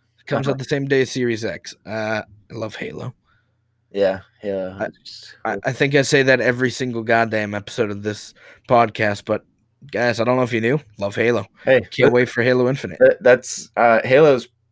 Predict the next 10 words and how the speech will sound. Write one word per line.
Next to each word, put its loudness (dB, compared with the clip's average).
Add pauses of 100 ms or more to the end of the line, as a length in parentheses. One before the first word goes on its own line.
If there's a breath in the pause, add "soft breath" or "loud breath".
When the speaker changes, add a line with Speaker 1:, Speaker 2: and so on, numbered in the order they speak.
(280)
Speaker 2:
probably 0
pretty -6
much -6
why 2
we're 0
friends -6
right -4
now, -12 (460)
Speaker 1:
Uh, 2
Speaker 2:
honestly. -8